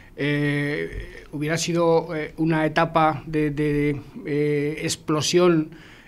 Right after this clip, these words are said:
eh, de todas las, eh, virtudes cívicas y de todas las potencialidades de Aragón.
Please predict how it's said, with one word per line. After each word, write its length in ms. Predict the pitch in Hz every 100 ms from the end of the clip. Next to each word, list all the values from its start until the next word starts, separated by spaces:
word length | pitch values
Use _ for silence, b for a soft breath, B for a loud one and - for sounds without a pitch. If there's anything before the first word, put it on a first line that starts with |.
| _
eh, 240 | 147 151 151
de 80 | 156
todas 320 | 156 160 147
las, 460 | 160 160 156 147
eh, 100 | 156
virtudes 640 | 143 151 - 160 160 160 156
cívicas 540 | 170 160 156 156 147
y 40 | 156
de 260 | 147 143 139
todas 180 | 156
las 140 | 151 147
potencialidades 880 | 151 151 147 156 151 151 147 147 143
de 80 |
Aragón. 420 | 151 151 170 202